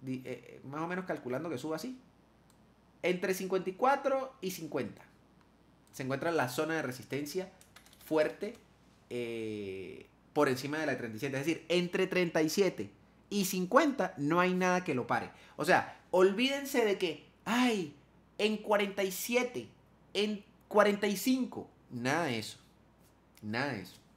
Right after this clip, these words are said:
¿Ok? Ahí no hay nada. Cuarenta y tres. Ahí no hay nada. ¿Ok? Por eso les digo,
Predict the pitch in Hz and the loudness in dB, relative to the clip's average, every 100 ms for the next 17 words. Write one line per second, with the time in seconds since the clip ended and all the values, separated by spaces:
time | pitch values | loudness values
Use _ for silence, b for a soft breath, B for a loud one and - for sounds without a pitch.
0 | _ _ _ _ _ _ _ _ _ _ | _ _ _ _ _ _ _ _ _ _
1 | - 107 170 202 - - _ _ _ - | -14 -4 -4 -4 -14 -20 _ _ _ -4
2 | 123 127 135 175 170 139 101 92 196 208 | 2 2 2 0 2 2 2 4 8 8
3 | 190 190 226 233 - - 95 107 123 135 | 6 0 2 0 0 -8 -10 -6 -6 -4
4 | 156 165 175 165 156 160 180 160 139 117 | -4 -4 -4 -6 -2 2 4 2 0 -4
5 | - - - - - - _ _ _ _ | -6 -20 -20 -20 -20 -20 _ _ _ _
6 | _ _ - _ _ _ - - 107 165 | _ _ -20 _ _ _ -20 -14 -6 -4
7 | 294 - _ _ - - 139 135 196 160 | -4 -8 _ _ -20 -2 0 4 6 6
8 | 220 156 - | 6 4 -2